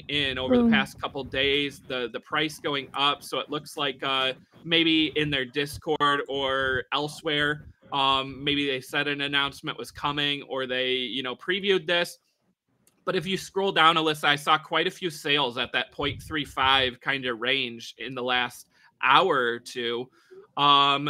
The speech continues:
Speaker 1: so, I mean, again, this is not financial advice, and the show is not coming out. Like, like, let's be clear on that. The show has been in the works for, for months. They signed a deal with Nelvana today. That's, that's the news item, right?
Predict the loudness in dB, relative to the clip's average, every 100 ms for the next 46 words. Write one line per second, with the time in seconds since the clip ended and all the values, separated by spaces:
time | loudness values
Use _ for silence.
0 | -6 -8 0 4 4 2 -6 _ _ _
1 | 0 4 4 6 4 2 -2 -6 2 4
2 | 4 2 0 -4 _ _ _ _ _ _
3 | _ _ -6 -2 -2 2 2 2 0 -4
4 | -2 -4 2 6 6 6 6 6 6 0
5 | 0 0 0 0 -6 -4 -6 -4 -4 -6
6 | -12 -8 -2 2 2 0 -2 -4 -8 -12
7 | -14 _ _ _ -6 -6 -2 6 6 8
8 | 4 0 0 0 -2 -4 -2 -2 0 0
9 | 0 0 -2 -4 -8 -20 -20 _ -6 -6
10 | -6 _ _ -2 0 0 -4 -4 0 0
11 | -4 -14 -20 _ _ _ _ -4 -4 2
12 | 4 4 -2 -2 0 0 -2 -2 -2 -2
13 | -2 -2 0 -2 -6 -10 -12 -10 -6 -4
14 | -6 -8 -6 -4 -4 -8 -8 -6 -4 -4
15 | -6 -8 -8 -8 -10 -6 -4 -4